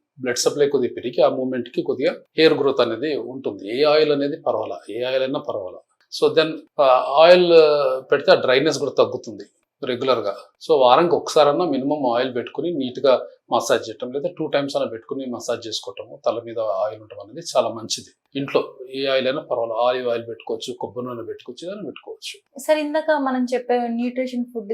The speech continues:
Speaker 2: తీసుకుంటే మనకి హెయిర్ అనేది మంచిగా ఉంటుందని, అసలు ఎలాంటి ఫుడ్ తీసుకోవచ్చు అంటారు? ఇప్పుడు అందరూ
Speaker 1: అంటే
Speaker 2: జంక్ ఫుడ్ ఎక్కువ
Speaker 1: బ్యాలెన్స్ డైట్.
Speaker 2: తీసుకుంటూ ఉంటారు.
Speaker 1: See, హెయిర్ నేను ఇందాక స్టార్టింగ్ లో చెప్పేది ఒకటి ఏంటంటే hair is a reflection of our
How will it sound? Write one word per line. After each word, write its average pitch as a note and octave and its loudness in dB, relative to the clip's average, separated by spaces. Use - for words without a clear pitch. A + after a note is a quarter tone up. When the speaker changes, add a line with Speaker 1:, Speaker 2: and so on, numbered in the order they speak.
Speaker 2:
తీసుకుంటే A3+ -10
మనకి G#3 -10
హెయిర్ G#3+ -4
అనేది G#3+ -10
మంచిగా G3+ -12
ఉంటుందని, F#3+ -12
అసలు A3 0
ఎలాంటి B3 2
ఫుడ్ G3+ -6
తీసుకోవచ్చు G3+ -10
అంటారు? F#3 -18
ఇప్పుడు G#3 0
అందరూ A3 -2
Speaker 1:
అంటే - -2
Speaker 2:
జంక్ A3 6
ఫుడ్ A#3+ 2
ఎక్కువ A#3 -4
Speaker 1:
బ్యాలెన్స్ D3+ 6
డైట్. A#3+ -2
Speaker 2:
తీసుకుంటూ G3 0
ఉంటారు. F#3+ -6
Speaker 1:
See, E3 -6
హెయిర్ F#3 6
నేను C#3+ -6
ఇందాక C3+ 0
స్టార్టింగ్ D3 2
లో D3+ -8
చెప్పేది C3 -4
ఒకటి - -12
ఏంటంటే A#2 -8
hair F3 4
is C#3+ 0
a - -2
reflection D3 -2
of - -6
our B2 0